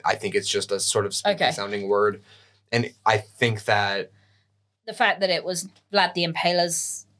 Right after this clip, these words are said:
Speaker 2: name was kind of
Speaker 1: was, was information that he would have picked up not intentionally when creating the character Dracula.
Speaker 2: Okay.
Speaker 1: He could have just as likely been based on Attila the Hun as he could have been Vlad the Impaler
Speaker 2: Okay.
Speaker 1: because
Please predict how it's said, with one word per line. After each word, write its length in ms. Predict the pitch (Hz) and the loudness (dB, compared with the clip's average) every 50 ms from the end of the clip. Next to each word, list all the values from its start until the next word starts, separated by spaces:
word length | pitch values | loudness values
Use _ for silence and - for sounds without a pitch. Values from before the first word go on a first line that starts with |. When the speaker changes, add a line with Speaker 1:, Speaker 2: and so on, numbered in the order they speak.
| _ _ | _ _
Speaker 2:
name 320 | - 180 180 175 175 170 170 | -10 -4 0 0 0 2 2
was 200 | 160 156 - - | 0 0 0 -2
kind 340 | - - 185 180 180 175 | -2 0 2 2 4 4
of 280 | 165 156 156 160 - - - - | 2 2 0 -2 -10 -12 -14 -6
Speaker 1:
was, 220 | 147 139 160 170 175 | -2 0 2 2 0
was 300 | 170 160 175 185 156 - | 0 2 2 2 2 2
information 540 | - 190 180 - 208 175 165 165 160 - 156 | -2 -2 0 0 2 2 2 0 0 -2 -2
that 100 | 143 - | -4 -4
he 140 | - - 143 | -4 -2 2
would 120 | 135 135 | 2 2
have 120 | 127 - - | 2 0 -4
picked 280 | - - 135 - - | -4 -4 -2 0 0
up 160 | 127 120 - | 0 0 0
not 240 | 117 117 117 113 - | 0 0 0 0 0
intentionally 800 | 120 110 101 - - 117 107 104 - - 107 101 101 101 101 98 | -4 -6 -4 -2 0 0 2 2 0 0 0 -2 -2 0 -2 -2
when 420 | 95 98 104 107 104 101 98 - - _ _ | -2 -2 0 0 0 0 -2 -4 -8 _ _
creating 360 | - - 123 110 101 98 98 | -2 0 2 2 2 0 -2
the 80 | 98 98 | -6 -6
character 340 | - - 85 85 - - 98 | -4 -4 -4 -4 -4 -6 -6
Dracula. 400 | - 90 82 82 - - 180 160 | -4 -4 -4 -2 0 0 2 2
Speaker 2:
Okay. 200 | - - - 107 - - - - - - - - | 2 -2 -2 -4 -6 -10 -14 -14 -14 -16 -14 -4
Speaker 1:
He 340 | - 151 156 151 135 - - - | 2 4 4 4 2 -2 -8 -4
could 180 | - 156 160 | 0 2 2
have 140 | 165 151 131 | 2 0 0
just 320 | 113 - 135 131 127 127 - | 0 0 0 0 0 0 -4
as 100 | 123 107 | -4 0
likely 300 | 113 117 113 110 117 117 | 0 0 0 0 -4 -4
been 280 | 107 104 123 120 117 107 | -2 0 0 0 0 0
based 320 | 113 110 110 107 - - | 0 0 0 0 0 0
on 100 | 104 101 | 0 0
Attila 380 | 101 101 - 107 101 95 92 92 | -2 -2 0 0 2 2 0 0
the 80 | 95 | -2
Hun 480 | 95 - - 98 78 64 58 69 80 - - 104 | -2 -2 -2 -2 -2 -2 -4 -8 -12 -8 -2 0
as 120 | 101 101 | 0 0
he 80 | 104 101 | 0 -2
could 140 | - 107 | -4 -4
have 80 | 95 87 | -4 -2
been 160 | 95 95 95 | -2 -4 -2
Vlad 240 | - 98 92 87 85 | 0 0 0 0 0
the 100 | 92 92 | -2 -2
Impaler 120 | - 208 - | -2 -2 0
Speaker 2:
Okay. 240 | - - 127 123 - 65 - - | 0 0 0 0 -2 -4 -8 -10
Speaker 1:
because 540 | - 104 - - 104 95 92 95 - - | -10 -6 -2 0 0 0 0 0 -2 -4